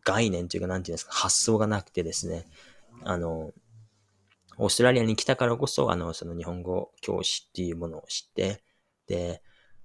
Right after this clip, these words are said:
あ、それだったら私自身も、なんていうんですかね、その、多分好きに、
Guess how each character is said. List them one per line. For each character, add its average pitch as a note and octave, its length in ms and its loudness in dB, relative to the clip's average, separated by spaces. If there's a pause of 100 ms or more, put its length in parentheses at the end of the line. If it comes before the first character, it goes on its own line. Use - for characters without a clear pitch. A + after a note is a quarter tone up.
(160)
あ、 - 100 -6
そ - 160 2
れ G#2 80 2
だ B2 120 0
っ C3+ 100 -6
た A2 100 0
ら G2 80 2
私 F2+ 300 0
自 F#2 320 -6
身 F#2 80 -4
も、 E2+ 240 -4
な F2 120 -4
ん E2+ 80 -6
て - 60 -10
い - 60 -10
う - 20 -10
ん - 40 -12
で - 20 -8
す - 100 -8
か D#2+ 140 -6
ね、 D#2+ 160 -10 (640)
そ - 160 -8
の、 D#2 180 -8 (1500)
多 F#2 140 -4
分 E2 360 -8
好 - 200 -4
き G#2 140 2
に、 E2 280 -6